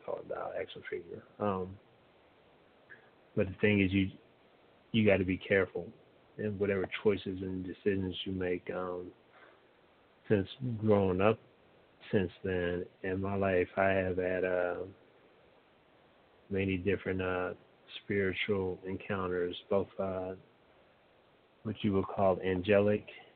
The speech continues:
and also, um, demonic, you know, uh, where I, I have seen things, felt things, heard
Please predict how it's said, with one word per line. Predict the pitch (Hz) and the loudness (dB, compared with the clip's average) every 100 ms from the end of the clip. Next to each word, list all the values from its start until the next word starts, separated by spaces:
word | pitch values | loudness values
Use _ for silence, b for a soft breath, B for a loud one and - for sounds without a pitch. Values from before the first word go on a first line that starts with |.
| _ _ _ _ _ _ _ _ | _ _ _ _ _ _ _ _
and | 104 98 90 95 | 0 2 2 2
also, | 101 98 - 101 92 95 | 0 0 0 0 2 0
um, | 95 92 90 90 92 92 - _ - _ _ _ _ _ _ _ _ - 101 | 0 0 -2 -4 -6 -10 -18 _ -20 _ _ _ _ _ _ _ _ -6 2
demonic, | 98 98 107 98 - - - | 2 4 4 4 2 -8 -10
you | 107 | -6
know, | 92 92 90 104 - _ _ - - _ _ _ _ 98 | -4 -4 -4 -8 -12 _ _ -20 -20 _ _ _ _ -6
uh, | 92 92 92 92 98 - _ _ _ - _ _ _ _ _ _ _ _ - | -4 -4 -6 -8 -14 -20 _ _ _ -20 _ _ _ _ _ _ _ _ 4
where | 101 90 | 6 8
I, | 90 90 101 | 6 2 2
I | 98 | 2
have | 92 98 - | 2 -4 -4
seen | 95 98 98 | -2 -2 0
things, | 107 101 98 104 113 - _ _ _ - - | 0 0 -2 -4 -6 -10 _ _ _ -20 0
felt | 107 98 - | 4 4 2
things, | 104 101 101 104 110 - - - _ _ _ _ _ _ _ _ _ _ _ _ _ _ _ _ _ _ | -2 -2 -2 -4 -6 -8 -18 -20 _ _ _ _ _ _ _ _ _ _ _ _ _ _ _ _ _ _
heard | - 110 104 | 4 6 6